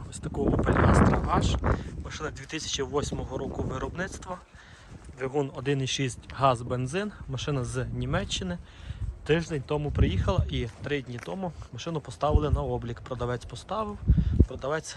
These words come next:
розмитнює автомобіль на себе, тобто на фізичну особу, і ставить на облік.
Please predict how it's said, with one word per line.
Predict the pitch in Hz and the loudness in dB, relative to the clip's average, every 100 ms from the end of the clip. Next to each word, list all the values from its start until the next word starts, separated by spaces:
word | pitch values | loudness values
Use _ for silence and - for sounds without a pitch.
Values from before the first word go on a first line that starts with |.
| - | -8
розмитнює | 123 110 156 156 143 | -6 -2 -2 0 -4
автомобіль | 135 127 135 | -4 -6 -4
на | 139 123 | -2 -2
себе, | - 196 202 190 | -2 -2 -2 -4
тобто | 185 180 | -6 -4
на | 160 | -2
фізичну | 156 165 156 151 | 0 2 2 2
особу, | - 160 156 139 131 - - - - - | 0 -2 -4 -4 -10 -12 -14 -14 -14 -12
і | |
ставить | - 147 151 139 | -2 0 0 0
на | 139 | -2
облік. | 139 127 113 110 - | -2 -4 -6 -8 -12